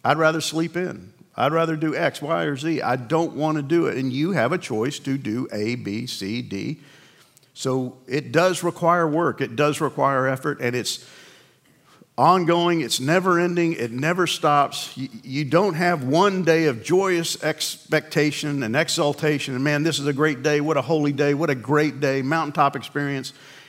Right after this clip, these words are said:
And you live off that for the rest of your life. I've tried. It doesn't last.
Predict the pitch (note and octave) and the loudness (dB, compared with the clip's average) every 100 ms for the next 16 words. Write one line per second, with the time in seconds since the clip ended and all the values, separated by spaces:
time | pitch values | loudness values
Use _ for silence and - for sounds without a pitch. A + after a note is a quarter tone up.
0 | - C3 C3 C3 C3+ C3+ C#3+ C#3+ C3 - | -6 -2 0 0 2 4 6 6 4 4
1 | B2 - B2 A#2+ A#2 - G#2+ G#2+ G2 D2+ | 2 2 -2 -2 -2 -4 -4 -2 -2 -4
2 | - - - _ _ - A#2+ - B2 G2 | -10 -20 -20 _ _ -2 -2 0 0 0
3 | A#1+ - - _ _ _ _ _ _ - | -4 -14 -20 _ _ _ _ _ _ -6
4 | A#2 B2+ A#2+ A#2 F#2 - - - | 0 0 0 -2 -2 -6 -10 -10